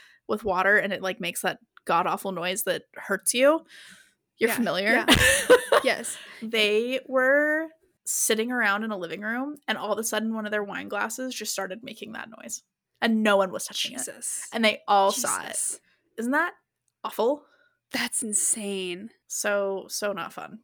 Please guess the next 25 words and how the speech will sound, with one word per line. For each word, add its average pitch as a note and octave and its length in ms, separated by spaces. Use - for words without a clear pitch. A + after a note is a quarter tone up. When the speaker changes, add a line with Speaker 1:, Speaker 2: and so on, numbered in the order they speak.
Speaker 1:
for - 160
her. - 300
So, - 400
anyway, E3 400
that's, - 240
there's, A#3 220
Speaker 2:
But C#4 160
Speaker 1:
there's C#4 220
Speaker 2:
kind - 20
Speaker 1:
a F#4 220
Speaker 2:
of - 60
Speaker 1:
tangent - 120
for - 160
you. B3+ 180
Speaker 2:
iconic. - 540
Like, A#3 300
ghosts B3+ 360
rarely C4 300
do G#3+ 140
it G3 60
in G3 80
front A3 200
of G3 40
multiple G3 280
people. - 580